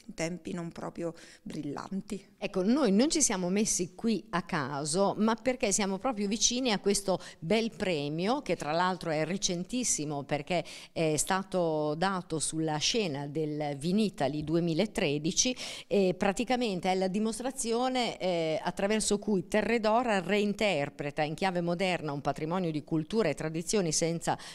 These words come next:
Speaker 2: paragoni, per cui questo è il premio internazionale di Vinitaly duemilatredici,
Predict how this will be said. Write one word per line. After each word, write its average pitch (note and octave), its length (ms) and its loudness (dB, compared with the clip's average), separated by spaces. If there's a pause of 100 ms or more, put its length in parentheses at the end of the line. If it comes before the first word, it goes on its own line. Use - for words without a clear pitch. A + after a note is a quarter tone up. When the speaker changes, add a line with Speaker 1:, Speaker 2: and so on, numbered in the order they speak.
Speaker 2:
paragoni, A#3 500 4
per F#3 160 -2
cui B3+ 180 0
questo A3 340 0
è F3+ 40 4
il E3 160 2
premio G#3 420 0
internazionale E3+ 800 0
di E3 120 -2
Vinitaly F3 520 0
duemilatredici, G3+ 920 0